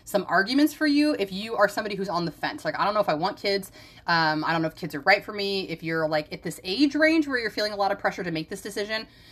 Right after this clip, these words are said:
then please just, like, sit back, relax, and listen to what I have to say. Because by the end of this conversation, what I really want it to be for you is just having relief over whatever decision you decide to make. And most importantly, to give you time,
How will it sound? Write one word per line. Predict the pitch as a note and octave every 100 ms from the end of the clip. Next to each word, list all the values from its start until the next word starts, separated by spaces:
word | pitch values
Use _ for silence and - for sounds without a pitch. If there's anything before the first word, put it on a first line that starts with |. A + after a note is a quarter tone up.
| -
then | G#3+ A3+
please | G3 - C#4+ B3 E3+ F3
just, | E3+
like, | D#3 D3
sit | D4+ D4+
back, | A3+ G#3
relax, | F3+ E3+ D#3+ D#3+
and | E3 F3
listen | G3+ A#3+
to |
what | G#3
I | F3
have | E3
to | -
say. | D3 - C#3+
Because | E3 G3 - - -
by | -
the | A3 A#3
end | C#4
of | D#4+
this | D4+
conversation, | - A#3 G3+ E3+ D3+ E3+
what | E3+
I | D#3+
really | E3 F#3 G#3+
want | F3 E3+ F3
it | E3+
to | E3
be | D3+ E3+
for | E3 F3
you | D3+ E3 F#3+
is | F3+ -
just | F3
having | - G#3 A#3
relief | F3+ E3+ E3+ F3+
over | E3+
whatever | D#3 D3+ D3+ D#3
decision | D#3+ D#3 D3 C#3
you |
decide | C#3+ - A2+
to | -
make. | D3+ D3+ - - - - -
And | F#3+ F3+
most | A#3+ D4
importantly, | A#3+ G3+ A3+ F#3+ F3+ D#3+ D#3 D3+ - -
to | -
give | G3 B3+
you | C4+
time, | C4 - G3+ G#2 -